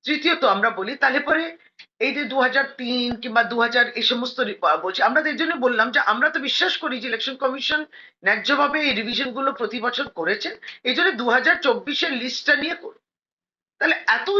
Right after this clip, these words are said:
যদি স্পেশাল ইনটেনসিভ রিভিশন করার কথা ছিল, মানে সবসময় এমন হাবভাব যে তারা যেন, আহ, আহ, ইললিগাল সিটিজেন্সদের বাদ দিতে চাইছে আর আমরা যেন ইললিগাল সিটিজেন্সদের ধরে রাখতে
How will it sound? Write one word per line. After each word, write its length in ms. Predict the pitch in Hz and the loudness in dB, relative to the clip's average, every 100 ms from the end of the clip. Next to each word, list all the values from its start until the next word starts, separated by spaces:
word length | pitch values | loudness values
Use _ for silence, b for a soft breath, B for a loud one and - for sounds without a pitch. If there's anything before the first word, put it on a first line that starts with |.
| 392 | 2
যদি 180 | 415 392 381 | 4 4 4
স্পেশাল 300 | - 226 294 277 | 0 0 0 -2
ইনটেনসিভ 380 | 247 254 247 294 214 | 0 -2 0 -4 -4
রিভিশন 300 | 202 214 254 233 | -4 -4 -4 -2
করার 220 | 156 180 196 - | 2 4 2 -2
কথা 220 | 170 - 196 - | -2 0 0 -2
ছিল, 200 | 202 196 139 - B B 208 | -6 -6 -8 -8 B B 0
মানে 140 | - - - | 0 0 0
সবসময় 440 | 220 220 330 370 339 202 | -2 0 0 2 4 4
এমন 160 | 254 285 | 2 2
হাবভাব 400 | 220 202 262 240 - B B B - | 2 2 2 2 0 B B B 0
যে 80 | 294 - | 0 2
তারা 200 | 208 233 302 285 | 2 4 4 4
যেন, 140 | 277 285 285 - B _ - | 4 2 2 -4 B _ 2
আহ, 160 | 196 185 - 160 | 2 2 0 0
আহ, 120 | 170 165 _ _ _ 262 | 0 -4 _ _ _ 0
ইললিগাল 440 | 330 330 330 247 302 - | 2 4 2 2 0 -2
সিটিজেন্সদের 600 | 262 285 226 277 214 247 | -4 -2 -2 -2 0 2
বাদ 120 | 226 226 | 2 0
দিতে 180 | 254 277 262 | -4 -4 0
চাইছে 220 | 240 240 269 | -2 2 4
আর 60 | 220 | 4
আমরা 140 | 233 269 254 | 6 4 4
যেন 100 | 262 254 | 2 2
ইললিগাল 300 | 262 254 262 | 2 0 -2
সিটিজেন্সদের 520 | 247 262 233 220 226 208 | -2 -6 -6 -2 2 6
ধরে 120 | 226 196 | 6 4
রাখতে 200 | - | 0